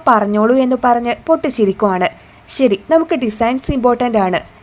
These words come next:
ഇനി എന്ത് ചെയ്യാമെന്ന്?" ആദർശ് ചോദിക്കുമ്പോ, "സർ, നമ്മുടെ നീഡ്സ് എന്താണെന്ന് അവൾക്ക് പറഞ്ഞു കൊടുത്താലേ അവൾ അതൊക്കെ വരച്ചു തരും. സർ അതോർത്ത് ടെൻഷൻ ആവണ്ട." എന്നൊക്കെ പവിത്ര മറുപടി കൊടുക്കുവാണ്. "ഓക്കെ പവിത്ര, വീട്ടിലിരുന്ന്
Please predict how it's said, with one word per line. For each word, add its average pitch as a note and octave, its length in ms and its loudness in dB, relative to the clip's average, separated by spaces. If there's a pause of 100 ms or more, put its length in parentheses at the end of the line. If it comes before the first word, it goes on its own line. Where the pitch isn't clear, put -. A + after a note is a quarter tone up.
ഇനി D#4 140 0
എന്ത് B3 260 0
ചെയ്യാമെന്ന്?" B3+ 760 0
ആദർശ് D4+ 360 0
ചോദിക്കുമ്പോ, G#3+ 680 0 (480)
"സർ, A3+ 180 4 (220)
നമ്മുടെ D#4 240 2
നീഡ്സ് A#3 440 -4
എന്താണെന്ന് B3 560 0 (100)
അവൾക്ക് G3+ 400 0
പറഞ്ഞു A3 280 2
കൊടുത്താലേ A#3 480 2 (320)
അവൾ D#4+ 180 2
അതൊക്കെ C#4 260 0
വരച്ചു A3 380 0
തരും. G3+ 260 2 (460)
സർ G#3+ 200 2
അതോർത്ത് C4+ 420 2
ടെൻഷൻ B3 340 -2
ആവണ്ട." G#3 280 2 (500)
എന്നൊക്കെ G3+ 440 0 (140)
പവിത്ര D#4+ 300 2
മറുപടി G#3+ 420 0
കൊടുക്കുവാണ്. G#3+ 580 2 (540)
"ഓക്കെ D4 260 6
പവിത്ര, A3 480 4 (160)
വീട്ടിലിരുന്ന് A#3+ 680 0